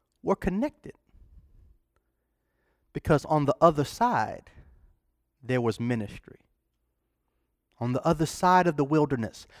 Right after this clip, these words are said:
there's purpose. No pain in God will be wasted. You might say, "Well, Doctor Pierce, that sounds great, but my loved one didn't make it out of the pandemic. They died." And I'm here to say to you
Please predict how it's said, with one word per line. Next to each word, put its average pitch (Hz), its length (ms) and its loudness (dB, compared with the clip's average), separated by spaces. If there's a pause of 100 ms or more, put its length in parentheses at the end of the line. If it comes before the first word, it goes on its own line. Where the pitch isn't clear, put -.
(120)
there's 143 280 6
purpose. - 800 -4 (1000)
No 196 680 6 (560)
pain 156 680 -2 (240)
in 131 300 -4
God 139 380 4
will 127 160 0
be 123 180 -2
wasted. 113 540 -6 (1500)
You 170 100 -6
might 151 220 2
say, 151 160 0
"Well, 131 140 -2
Doctor 147 240 2
Pierce, 143 240 -2
that 147 120 2
sounds 131 360 2
great, 123 320 0 (1040)
but 135 100 -4
my 151 80 8
loved 147 240 8
one 139 140 2
didn't 131 180 4
make 131 160 2
it 135 60 0
out 127 100 6
of 113 80 -4
the 113 60 -6
pandemic. 113 560 -4
They 139 100 -2
died." 113 440 -2 (1500)
And 123 80 -4
I'm 123 120 -2
here 143 140 2
to 127 80 2
say 135 220 0
to 123 80 -2
you 135 400 -4